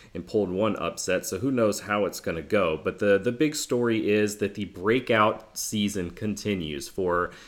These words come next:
Giannis Antetokounmpo, which, apologies in advance, I'm sure at some point in this <laughs> podcast, one of us will pronounce that differently or mispronounce it. There may be a whole swell of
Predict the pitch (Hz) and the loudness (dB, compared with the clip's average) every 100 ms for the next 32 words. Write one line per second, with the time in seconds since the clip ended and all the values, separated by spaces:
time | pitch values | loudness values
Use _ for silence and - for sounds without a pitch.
0 | - 82 90 104 120 120 - 90 101 104 | -14 -2 2 2 2 -2 -6 -2 -2 -2
1 | 104 107 - - 104 101 71 60 - - | -4 -6 -10 -4 -2 -2 -6 -6 -10 -16
2 | - - - 87 80 - - - _ _ | -20 -16 -2 0 0 -4 -10 -16 _ _
3 | _ - 135 131 117 104 95 95 82 76 | _ -4 2 4 4 2 0 -2 -4 -2
4 | 95 104 101 87 - 107 71 - - - | -2 -2 -2 -6 -4 -2 -2 -4 -6 0
5 | 127 110 - 101 87 87 92 90 - - | 0 0 0 -2 -2 -4 -4 0 2 0
6 | - 110 104 - 117 113 110 104 107 104 | -2 2 4 4 2 2 2 0 2 4
7 | 98 - 101 87 87 - - - 107 95 | 2 2 0 2 0 -4 -12 -8 -2 2
8 | 104 - 107 95 - 117 113 110 113 107 | 2 0 2 0 2 -2 -2 -2 0 2
9 | 85 101 - 110 110 104 120 135 135 139 | 2 0 0 0 0 2 0 2 2 2
10 | 135 123 131 123 120 123 123 127 120 107 | 2 4 4 2 0 -2 2 6 6 6
11 | 92 | 4